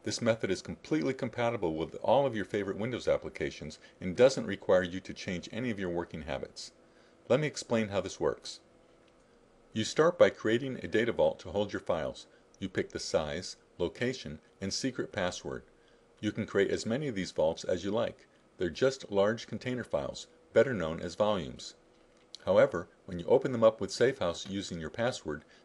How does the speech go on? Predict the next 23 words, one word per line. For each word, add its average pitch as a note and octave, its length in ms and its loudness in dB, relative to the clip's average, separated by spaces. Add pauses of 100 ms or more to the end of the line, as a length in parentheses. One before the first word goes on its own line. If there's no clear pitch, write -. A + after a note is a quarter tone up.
they F2 80 -6
magically A#2+ 520 0
appear A2 340 2
as E2+ 180 0
new B2+ 100 -4
temporary A2+ 440 -2
disk C3+ 280 -4
drives D#2 360 2
in F#2 100 -4
Windows. D#2 500 -2 (680)
You G2 120 -4
can F#2 140 -2
then E2 180 0
drag F#2 280 6
and B2+ 120 -4
drop B2+ 260 2
your - 80 -14
confidential G#2 560 -2
files F#2+ 380 2
into B2 240 -4
these C3+ 160 -8
private G#2 400 0
drives G2+ 480 4